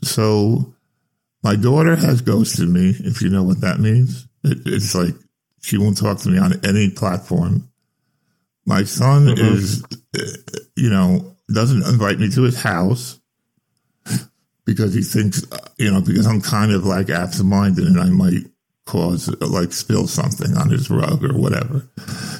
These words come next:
Speaker 1: And, uh, my oldest, I s-, I also have a problem, uh, because he always tells me, "W-, w-, these are your bad qualities." And he always tells me that I'm bad and that I'm the enemy.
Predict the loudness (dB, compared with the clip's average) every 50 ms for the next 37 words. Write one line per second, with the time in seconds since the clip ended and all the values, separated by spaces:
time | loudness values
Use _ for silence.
0 | -14 -16 -18 _ _ -6 -2 0 2 2 2 4 2 2 2 0 -4 -2 0 2
1 | 2 4 4 4 2 0 -2 -2 -2 0 0 0 2 2 2 2 2 0 0 2
2 | 2 2 2 2 0 -6 -8 -4 -2 0 0 2 2 2 2 0 0 0 0 0
3 | 0 0 -2 -4 -4 -4 -4 -4 -2 -2 -4 -4 -2 -2 -2 -4 -4 -8 _ _
4 | _ _ _ _ _ _ _ _ _ _ -6 -4 -2 0 0 0 0 -2 -2 -2
5 | -2 -2 0 0 2 2 2 2 2 2 0 0 -2 -2 0 0 0 0 0 0
6 | 0 2 2 2 0 0 -2 -6 -18 -18 -10 -6 -2 -2 0 0 -2 -2 -2 -4
7 | -4 -4 -4 -8 -10 -8 -4 -2 2 2 2 2 2 2 2 2 2 2 2 2
8 | 0 0 0 0 0 0 0 0 0 0 -2 -2 -2 -2 -4 -4 -6 -6 -4 -2
9 | 0 0 0 0 0 0 2 2 2 0 -2 -4 -2 0 0 2 2 0 0 2
10 | 0 0 -2 -2 _ _ _ _ _ _ _ _ _ _ _ -6 -2 0 2 2
11 | 2 2 0 -2 -4 -8 -8 -6 -4 -2 0 0 2 2 2 2 4 4 2 2
12 | 0 0 -2 0 0 0 -2 -4 -6 -8 -8 -6 -2 0 2 2 2 2 0 0
13 | 2 2 2 2 2 2 2 2 2 2 0 0 -2 -2